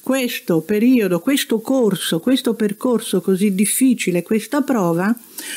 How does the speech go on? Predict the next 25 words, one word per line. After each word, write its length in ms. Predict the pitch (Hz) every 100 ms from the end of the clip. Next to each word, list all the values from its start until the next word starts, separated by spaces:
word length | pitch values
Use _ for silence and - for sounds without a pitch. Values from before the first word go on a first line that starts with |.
| -
scoprendole 880 | - - 285 320 370 233 185 190 180
queste 420 | 190 190 - 226
vie, 420 | 214 185 175 214 247 - -
che 120 | -
sono 320 | 240 - 330 277
le 120 | 247
vie 160 | 269
interiori, 840 | 294 240 247 240 262 240 175 165 165
le 120 | 196
vie 180 | 226 277
di 120 | 220
crescita, 720 | - 262 233 - - 175 180
le 140 | 185
vie 280 | 208 254 285
di 140 | 214 214
distacco 640 | 214 208 - 254 247 247
dal 200 | 214 208
mondo, 460 | 208 240 247 190 175
dalla 260 | 190 196
materialità, 840 | 202 202 202 196 196 196 226 226 190
dagli 280 | 180 185
eventi 400 | 196 202 240 233
che 120 | 214 202
vi 160 | 180
circondano, 800 | 202 208 - 247 240 190 180 170